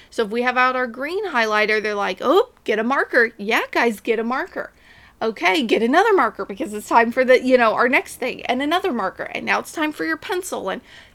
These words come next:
they just knew what was coming next, and they liked that. And really, for me, that wasn't even an issue. I mean, maybe on occasion I would have to say, "Should we have our marker out right now?"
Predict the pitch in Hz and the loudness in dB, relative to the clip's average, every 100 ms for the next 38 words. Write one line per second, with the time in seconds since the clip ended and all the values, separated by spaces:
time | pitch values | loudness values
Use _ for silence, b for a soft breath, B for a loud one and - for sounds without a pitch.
0 | _ 254 240 196 269 - 254 240 262 311 | _ 4 4 2 2 2 0 2 2 2
1 | 269 226 254 240 - 233 233 220 180 247 | 2 2 2 -6 -4 -2 0 -2 -2 -4
2 | - - - B B B 254 254 285 349 | -8 -18 -20 B B B 0 0 0 -2
3 | - - - - - B B B 254 247 | -4 -8 -8 -8 -14 B B B 2 4
4 | 247 220 254 339 403 254 - _ _ _ | 2 0 0 2 0 -2 -6 _ _ _
5 | _ - 233 226 247 330 480 262 214 254 | _ 0 0 0 0 0 2 4 4 2
6 | 262 294 277 233 208 220 - - - 214 | 0 -2 -2 -4 -4 -8 -10 -10 -6 -6
7 | 220 220 226 285 320 330 - 240 214 196 | -6 -8 -6 -6 -4 -4 -2 -4 -4 -8
8 | - 233 240 302 277 247 294 - 254 - | -10 -8 -6 -2 0 0 -2 -6 -6 -6
9 | 233 226 - - 339 523 523 453 415 403 | -4 -4 -8 -8 -6 -6 -6 -6 -4 -4
10 | 381 392 370 320 294 285 285 277 277 | -4 -4 -4 -4 -4 -6 -6 -8 -10